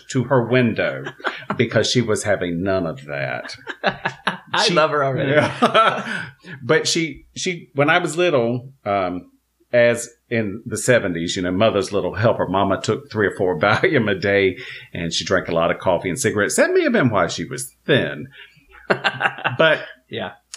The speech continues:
Speaker 1: she
Speaker 2: Like mother, like daughter.
Speaker 1: Well, there is that. So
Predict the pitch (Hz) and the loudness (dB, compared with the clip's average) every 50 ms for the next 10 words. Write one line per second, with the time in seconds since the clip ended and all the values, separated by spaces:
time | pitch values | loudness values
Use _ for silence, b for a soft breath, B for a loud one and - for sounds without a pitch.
0 | - - 127 - - 151 147 139 139 139 135 135 135 - _ _ _ - - 110 | -18 -14 -10 -6 -2 0 0 2 0 0 -4 -6 -10 -18 _ _ _ -16 -16 -14
1 | - 117 117 113 110 113 110 104 - - - 123 - - 123 123 117 117 131 127 | -10 -6 -6 -6 -4 -6 -6 -8 -8 -8 -8 -8 -6 -4 -2 -2 2 4 4 6
2 | 127 127 127 123 123 123 104 113 107 101 101 101 98 95 90 80 82 76 69 69 | 6 6 6 4 4 4 2 2 2 2 2 2 0 0 -2 -4 -6 -6 -6 -6
3 | 69 - - - - 90 85 85 | -8 -8 -8 -4 -4 -2 -2 -4